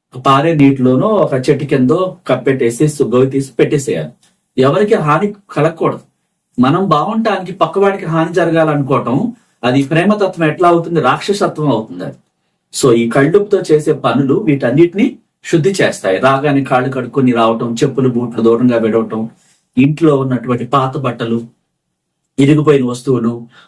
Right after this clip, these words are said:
పాడైపోయిన వస్తువులు, ఇలాంటి వాటికి నెగిటివ్ అంటుంది అనమాట. పగిలిపోయిన అద్దాలు,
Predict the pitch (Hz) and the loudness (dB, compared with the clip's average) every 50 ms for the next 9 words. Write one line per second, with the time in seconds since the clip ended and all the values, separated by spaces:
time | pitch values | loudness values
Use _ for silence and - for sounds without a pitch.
0 | _ _ - 151 147 156 165 165 139 151 143 139 131 123 123 123 - - 135 123 | _ _ 0 0 0 0 -2 -2 0 0 0 0 0 -2 -4 -4 -4 -2 -2 -2
1 | 117 123 120 120 131 151 170 190 202 190 185 156 143 143 - - 139 139 131 127 | 0 0 2 2 2 2 2 0 0 0 0 0 0 -2 -2 -2 0 2 2 2
2 | 127 165 143 120 110 110 107 101 101 95 98 98 92 92 - - - _ _ _ | 2 2 0 0 0 -4 -6 -6 -6 -6 -6 -6 -8 -8 -10 -14 -20 _ _ _
3 | _ _ _ _ _ - 151 151 151 170 175 160 170 156 143 135 120 - - 151 | _ _ _ _ _ 0 0 0 2 2 0 2 2 2 2 0 -2 -2 -2 -2
4 | 147 135 127 127 131 131 135 | -2 0 -2 -2 -4 -6 -10